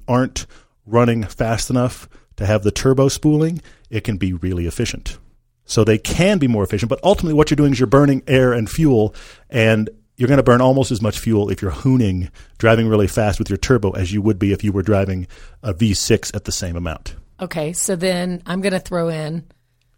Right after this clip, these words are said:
Speaker 2: an extra question,
Speaker 1: Okay.
Speaker 2: and that is, tell me the difference now between that and naturally aspirated.
Speaker 1: Naturally aspirated means no turbo. It means that the amount of air that's, and I'll relate it to altitude here. We live in Park City.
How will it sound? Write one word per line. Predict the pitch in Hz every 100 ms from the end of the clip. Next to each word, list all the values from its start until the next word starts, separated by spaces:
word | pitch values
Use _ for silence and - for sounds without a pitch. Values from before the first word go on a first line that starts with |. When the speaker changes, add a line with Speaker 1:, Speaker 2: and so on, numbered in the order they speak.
| _ -
Speaker 2:
an | 165
extra | 180 190 - 160
question, | 170 156 - 160 156
Speaker 1:
Okay. | - 95
Speaker 2:
and |
that | 180 165
is, | 165 165 -
tell | - 202
me | 185
the | 180
difference | 170 156 170 -
now | 180
between | 170 - 165 160
that | 165 156
and | - 165
naturally | 151 147 156 139 151
aspirated. | 165 - 151 151 - - - - -
Speaker 1:
Naturally | 123 120 139 123
aspirated | 120 - 113 104
means | 110 107
no | 98 98
turbo. | - 95 -
It | 98
means | 101 104 95
that | 98 -
the | 98
amount | 107 135 156
of | -
air | 120 117
that's, | 110 -
and | 113
I'll | 104 - _ - -
relate | - 120 123
it | 135
to | - 104
altitude | 117 - 85 71
here. | 87
We | 87
live | 90
in | 92
Park | 90 85
City. | - 101